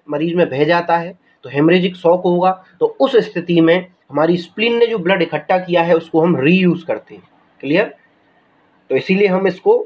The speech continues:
blood bank of body भी कह सकते हैं। तो ये था introduction। अब हम next पढ़ेंगे general features of spleen। तो स्प्लीन के अगर हम general features की बात करें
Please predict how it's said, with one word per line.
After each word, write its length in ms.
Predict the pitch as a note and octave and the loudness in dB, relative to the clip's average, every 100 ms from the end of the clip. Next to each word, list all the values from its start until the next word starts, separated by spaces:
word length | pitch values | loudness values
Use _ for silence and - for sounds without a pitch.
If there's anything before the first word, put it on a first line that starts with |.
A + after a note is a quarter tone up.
| B2+ | -4
blood 180 | D3 G3+ | -2 0
bank 320 | F3+ E3+ F3 F3 | 2 0 2 0
of 80 | G#3+ - _ _ _ | 0 -4 _ _ _
body 280 | C#3 D3+ D#3 | 0 0 0
भी 120 | D3 A#3+ - - | -6 -8 -10 -4
कह 140 | E3+ | -4
सकते 380 | E3 D3 - - | -4 -10 -18 -20
हैं। 80 | G2 _ _ _ _ _ _ _ _ _ _ _ _ | -20 _ _ _ _ _ _ _ _ _ _ _ _
तो 40 | C3+ | 0
ये 160 | D#3+ F3 | 0 2
था 60 | |
introduction। 640 | E3+ D3+ F3+ F#3 F3+ E3+ E3+ _ _ _ _ _ | 0 0 0 0 0 -2 -4 _ _ _ _ _
अब 100 | F3+ | -2
हम 160 | F3+ G3+ | 0 0
next 440 | F3 G#3+ - - _ _ _ _ _ _ - | 0 -2 -6 -20 _ _ _ _ _ _ -4
पढ़ेंगे 420 | D3+ E3+ F#3+ A3 D#3 | 0 2 0 -2 0
general 300 | F3+ A3 G#3+ | 2 2 0
features 360 | E3+ - F3+ E3+ | -6 -2 -2 0
of 120 | E3 F3+ - | -2 -4 -12
spleen। 340 | C#3+ - B2 G2+ - - _ - _ | -18 -14 -14 -14 -20 -20 _ -20 _
तो 80 | D3 | -2
स्प्लीन 340 | C#3+ G3 A#3 A3+ | -2 0 0 0
के 60 | |
अगर 180 | A3+ G#3+ | 0 2
हम 120 | A3+ | 0
general 280 | D#3+ E3 G#3+ | 0 2 2
features 380 | A#3 A3 A3+ G3+ | -2 -4 -2 -2
की 100 | - | -4
बात 240 | F#3 E3+ E3+ | -2 -2 -2
करें 200 | D#3+ E3 | 0 0